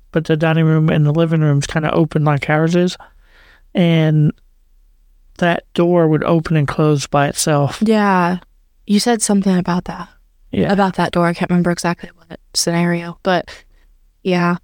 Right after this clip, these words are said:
Speaker 1: Yeah, that's, that's the only other time that I've, have felt a presence that just freaked me out.
Speaker 2: I don't think I ever have. My mom thought that our
Speaker 1: Your mom?
Speaker 2: <laughs> Ah.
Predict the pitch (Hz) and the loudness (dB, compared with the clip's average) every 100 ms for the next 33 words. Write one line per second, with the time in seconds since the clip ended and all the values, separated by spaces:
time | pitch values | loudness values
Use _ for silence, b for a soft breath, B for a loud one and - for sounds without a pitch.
0 | _ 175 170 180 180 - 208 190 - 196 | _ 0 2 2 -2 -4 -2 0 2 4
1 | 190 190 185 170 160 165 160 160 156 151 | 4 2 2 0 0 2 2 2 0 -2
2 | - - - - 165 - - 170 160 - | -6 -12 -6 -4 -2 -4 -2 0 2 0
3 | 156 - - 165 156 151 151 - - 147 | -4 -4 -2 -2 0 -2 -2 -4 -2 -2
4 | 147 - - - 160 143 - - - 170 | -2 -8 -10 -2 0 -2 -8 -8 -2 -2
5 | 160 - 156 143 143 143 214 247 320 294 | -2 -2 0 2 2 2 0 2 0 2
6 | 220 196 175 175 175 170 170 - _ _ | 2 2 2 2 2 0 -2 -8 _ _
7 | _ _ _ _ _ _ 220 226 247 262 | _ _ _ _ _ _ 0 2 2 0
8 | - 214 - 190 180 190 175 170 170 175 | 0 0 0 0 2 2 2 2 2 0
9 | - _ _ _ _ _ _ _ - - | -6 _ _ _ _ _ _ _ -6 -6
10 | _ _ 320 320 277 262 | _ _ 0 2 2 0